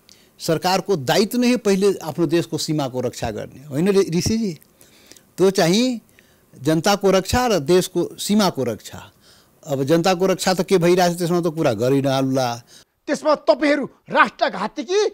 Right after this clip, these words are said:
Speaker 2: राष्ट्रवादी त? नेपाली जनतालाई बताउनुहोस् न त। गम्भीर प्रश्नहरू त उठान भएका छन् नि राजेन्द्र महतोजी।
Speaker 1: यी सरकार, हाम्रा सरकारहरूले, बनाउँदा सरकारहरूले आफ्नो भूमि गुमाएको, अ, राष्ट्रघाती काम गरेको, अब यो त छ,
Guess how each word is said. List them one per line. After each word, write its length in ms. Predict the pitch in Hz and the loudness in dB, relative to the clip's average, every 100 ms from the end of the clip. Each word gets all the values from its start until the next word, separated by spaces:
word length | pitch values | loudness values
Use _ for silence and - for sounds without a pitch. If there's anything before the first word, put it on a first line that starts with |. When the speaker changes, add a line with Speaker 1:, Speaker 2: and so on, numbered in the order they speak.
| - - | -4 0
Speaker 2:
राष्ट्रवादी 600 | 320 - 294 240 208 180 | 2 2 0 0 -2 -4
त? 80 | |
नेपाली 460 | 175 180 254 277 254 | -8 -4 0 0 0
जनतालाई 340 | 233 208 214 | -2 -2 -2
बताउनुहोस् 500 | 165 214 320 440 320 | -2 -4 -4 -4 -8
न 40 | 240 | -12
त। 180 | 131 - _ _ | -12 -20 _ _
गम्भीर 300 | 196 269 415 | 0 6 6
प्रश्नहरू 380 | 415 311 269 254 | 6 0 -2 -4
त 60 | 233 | -4
उठान 300 | 226 220 202 | -6 -8 -6
भएका 280 | 175 208 214 | -6 -4 -6
छन् 220 | - 330 | -6 -8
नि 40 | |
राजेन्द्र 360 | 214 196 165 143 | -6 -6 -8 -12
महतोजी। 400 | 131 - 143 247 - _ _ 156 | -18 -18 -12 -12 -12 _ _ 0
Speaker 1:
यी 100 | 170 | 2
सरकार, 500 | 180 160 185 190 - _ - - - | 2 2 2 2 -4 _ -18 -16 -10
हाम्रा 340 | 127 147 180 | -4 2 2
सरकारहरूले, 960 | - 165 185 214 196 - 151 214 208 165 | 4 4 6 4 4 2 4 4 4 4
बनाउँदा 420 | 143 160 160 151 | 2 0 0 -2
सरकारहरूले 800 | 151 135 131 127 117 131 208 220 - - - - | -2 -4 -4 -4 -4 -2 -2 -4 -12 -20 -8 -4
आफ्नो 300 | 160 170 160 | -2 2 0
भूमि 340 | 107 143 208 | 0 2 2
गुमाएको, 840 | 156 151 147 135 110 101 160 208 - _ - - _ _ | 4 2 2 0 -4 -6 -8 -8 -14 _ -20 -20 _ _
अ, 320 | 123 123 120 117 | -4 -2 0 0
राष्ट्रघाती 640 | 175 175 135 123 135 226 | 0 0 -2 -4 0 0
काम 280 | 170 143 131 | 0 -2 -2
गरेको, 580 | 123 110 107 151 180 185 _ _ _ - | -4 -4 -6 -8 -8 -10 _ _ _ -8
अब 140 | 147 | 0
यो 140 | 143 139 | 2 0
त 180 | 123 | -4
छ, 100 | - | -4